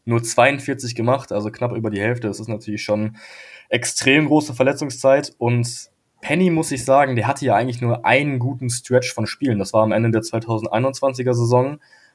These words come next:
ähm, wo Carson ausgefallen ist. Da hat er ja eigentlich seine besten Spiele gehabt.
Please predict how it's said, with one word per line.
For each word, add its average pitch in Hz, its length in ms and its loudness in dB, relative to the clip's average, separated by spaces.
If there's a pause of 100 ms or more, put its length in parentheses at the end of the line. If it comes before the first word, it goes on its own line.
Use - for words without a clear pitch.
(160)
ähm, 104 320 4
wo 104 140 2
Carson 117 440 2
ausgefallen 117 560 -2
ist. 117 220 -6
Da 101 120 2
hat 104 120 -2
er 98 480 2
ja 101 160 0
eigentlich 98 460 -6 (180)
seine 107 260 2
besten 117 380 0
Spiele 117 340 -4
gehabt. - 480 -2